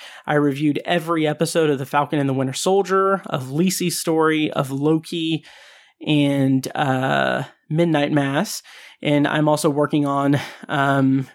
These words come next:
reviews of Foundation, Chapel Wait, and Storm of the Century. So all of that is on the two dollar level, including that and the book reactions and the B-roll episodes for the one dollar level as well.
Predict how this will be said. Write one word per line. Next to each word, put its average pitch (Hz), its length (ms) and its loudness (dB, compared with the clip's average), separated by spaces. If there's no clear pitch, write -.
reviews 143 580 0
of 131 120 -2
Foundation, 151 640 0
Chapel 139 380 -2
Wait, 135 320 -2
and 135 400 0
Storm 151 380 2
of 127 60 -2
the 131 80 -4
Century. 135 420 -2
So - 140 -2
all 277 260 0
of 233 120 0
that 147 140 2
is 139 100 0
on 139 120 2
the 131 80 0
two 156 160 -2
dollar 139 260 0
level, 135 400 -2
including 160 840 2
that 151 260 2
and 147 200 2
the 143 40 0
book 135 220 -2
reactions 135 640 -2
and 190 260 0
the 156 60 0
B-roll 135 360 2
episodes 135 340 -4
for - 140 -4
the 135 100 -2
one 127 160 0
dollar - 220 0
level 127 300 -2
as 151 140 -8
well. - 280 -4